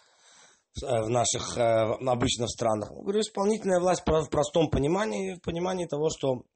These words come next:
кто, кто исполняет. То есть делать, не делать на уровне действия. На уровне действия. Да, тогда может возникнуть вопрос,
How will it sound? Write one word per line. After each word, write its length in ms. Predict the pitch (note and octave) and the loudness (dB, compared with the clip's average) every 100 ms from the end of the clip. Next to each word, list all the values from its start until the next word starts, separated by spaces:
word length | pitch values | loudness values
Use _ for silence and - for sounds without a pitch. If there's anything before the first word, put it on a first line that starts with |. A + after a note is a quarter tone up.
| - - | -20 -6
кто, 320 | - E3 E3 | 2 4 4
кто 260 | - D#3 | 2 2
исполняет. 560 | D3+ - C3+ C#3+ C3 G#2+ | 2 2 2 4 2 0
То 60 | A2 | -4
есть 140 | G#2 | -2
делать, 380 | C3 A#3 A#3 G3 | 2 4 4 2
не 140 | G#3 | 0
делать 340 | F3 G3 E3 C#3+ | 2 0 0 0
на 100 | E3 | 2
уровне 300 | F3 D#3+ C#3 | 4 2 2
действия. 440 | D3 C3+ - - _ - - _ _ - | 0 -2 -6 -16 _ -20 -20 _ _ -6
На 80 | C#3 | -2
уровне 300 | F3+ F3 D3 | 0 0 -2
действия. 420 | B2+ A2+ - - - _ _ _ - - - - - | -4 -6 -10 -20 -20 _ _ _ -20 -20 -20 -14 -2
Да, 300 | A#2+ B2+ - - | 0 0 -4 -6
тогда 400 | G2+ G#2+ C3+ E3+ | -4 -2 2 2
может 320 | D3+ C#3+ C3+ | 2 0 -2
возникнуть 500 | A#2+ A2+ C#3+ C3 A#2+ | -2 -2 -4 -4 -2
вопрос, 760 | A2 - C#3+ D#3+ C#3+ - - | -2 0 4 6 4 0 -10